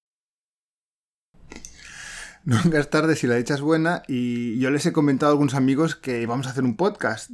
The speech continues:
y, <laughs> y me dijeron, "Hombre, pues, por supuesto que vas a grabar un podcast, ¿quién no graba un podcast a-, hoy día?".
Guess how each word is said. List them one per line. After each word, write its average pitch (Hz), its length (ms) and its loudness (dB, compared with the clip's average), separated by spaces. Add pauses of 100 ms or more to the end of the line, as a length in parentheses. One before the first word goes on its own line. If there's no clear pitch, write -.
y, 120 380 -2
<laughs> - 380 -4
y 175 260 0
me 135 140 -4
dijeron, 113 300 -4
"Hombre, 151 240 0
pues, - 180 -12 (400)
por 107 140 -8
supuesto 120 540 -2
que 110 80 -4
vas 107 140 -10
a 123 40 -2
grabar 113 180 0
un 101 80 -4
podcast, 110 500 -8
¿quién 143 300 4
no 127 160 2
graba 120 260 0
un 110 140 -2
podcast 117 460 -6
a-, 110 120 -4
hoy 117 200 -4
día?". 110 320 -4